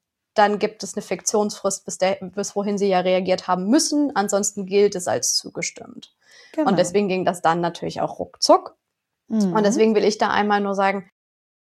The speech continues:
Speaker 1: keine große Panik davor, wenn man wirklich mal diese Situation hat und sagt, „Ah, aber der Mensch ist ja schwerbehindert, aber es liegt ja nicht an der Schwerbehinderung.“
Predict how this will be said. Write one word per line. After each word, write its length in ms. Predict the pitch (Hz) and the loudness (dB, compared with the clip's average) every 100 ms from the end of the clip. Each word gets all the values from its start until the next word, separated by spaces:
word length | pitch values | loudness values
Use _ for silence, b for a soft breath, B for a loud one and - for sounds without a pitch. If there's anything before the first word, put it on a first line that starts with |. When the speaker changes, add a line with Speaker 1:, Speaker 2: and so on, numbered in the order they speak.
| - | 4
Speaker 1:
keine 260 | 269 277 240 | 6 6 4
große 420 | 214 254 262 220 | 4 6 4 0
Panik 480 | - 226 262 240 240 | -2 0 2 2 0
davor, 380 | 208 - 208 196 | -4 2 2 2
wenn 100 | 226 | 0
man 200 | 233 208 | 0 2
wirklich 320 | 240 233 226 | 0 0 -2
mal 120 | 220 | -2
diese 260 | 220 202 202 | -2 -4 -4
Situation 640 | 214 233 220 - 208 202 | -4 -4 -4 -4 -6 -4
hat 180 | 208 214 | -4 -2
und 80 | |
sagt, 200 | 208 208 | -2 -2
„Ah, 180 | 262 233 | -2 -2
aber 140 | 233 226 | 0 0
der 100 | 220 | 0
Mensch 240 | 220 226 | -2 -2
ist 140 | 233 240 | -2 0
ja 200 | 226 226 247 | 0 -2 -6
schwerbehindert, 640 | - 196 202 214 202 208 | -4 -4 -2 -2 0 0
aber 120 | 220 | 0
es 100 | 240 | 2
liegt 240 | 339 339 - | 2 2 -2
ja 80 | 196 | -4
nicht 160 | 190 | -2
an 100 | 175 | -4
der 80 | 165 | -4
Schwerbehinderung.“ 640 | - 185 190 190 185 180 | -2 -4 -2 -6 -4 -6